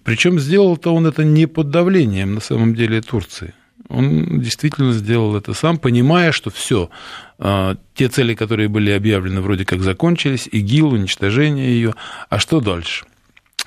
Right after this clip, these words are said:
К тому же еще и незаконно там находятся. Вот, собственно, те цели, которые, м, были прописаны в этом письме. Но, а, то, чего в письме было не видно,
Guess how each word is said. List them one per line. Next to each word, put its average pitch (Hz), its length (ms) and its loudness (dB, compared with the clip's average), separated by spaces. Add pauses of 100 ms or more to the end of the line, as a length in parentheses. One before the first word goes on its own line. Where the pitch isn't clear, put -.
(520)
К - 160 -2
тому 143 220 -2
же 139 100 0
еще 131 200 2
и 139 60 4
незаконно 117 520 0
там 107 180 -2
находятся. 87 540 -6 (540)
Вот, 160 260 2
собственно, 202 500 0
те 170 200 0
цели, 208 260 2
которые, 156 540 0
м, 131 640 -6
были 147 180 2
прописаны 123 580 0
в 117 60 0
этом 113 180 -2
письме. 87 420 -6
Но, 143 560 2
а, - 760 -4
то, 170 300 2
чего 147 340 0
в - 80 -4
письме 151 340 -2
было 151 220 2
не 180 160 2
видно, 170 400 2